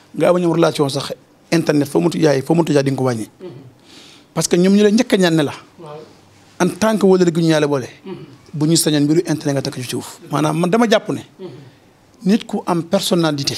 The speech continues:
Speaker 2: Mhm.
Speaker 1: Ku am personnalité.
Speaker 2: Mhm.
Speaker 1: Du génne internet.
Speaker 2: Mhm.
Speaker 1: Man loolu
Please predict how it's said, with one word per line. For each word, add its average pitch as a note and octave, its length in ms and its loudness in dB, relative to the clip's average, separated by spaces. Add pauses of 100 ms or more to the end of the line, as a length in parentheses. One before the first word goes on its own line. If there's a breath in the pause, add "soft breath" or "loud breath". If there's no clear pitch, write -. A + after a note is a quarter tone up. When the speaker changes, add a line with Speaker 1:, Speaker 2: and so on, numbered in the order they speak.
(180)
Speaker 2:
Mhm. F#3+ 120 -14 (1400)
Speaker 1:
Ku - 180 -6
am G3+ 140 2
personnalité. F3 760 0 (120)
Speaker 2:
Mhm. G3+ 80 -14 (880)
Speaker 1:
Du D3 100 -4
génne C#3+ 220 -2
internet. B2 340 -8 (240)
Speaker 2:
Mhm. F#3 80 -18 (180)
Speaker 1:
Man C3+ 100 -6
loolu D3 80 0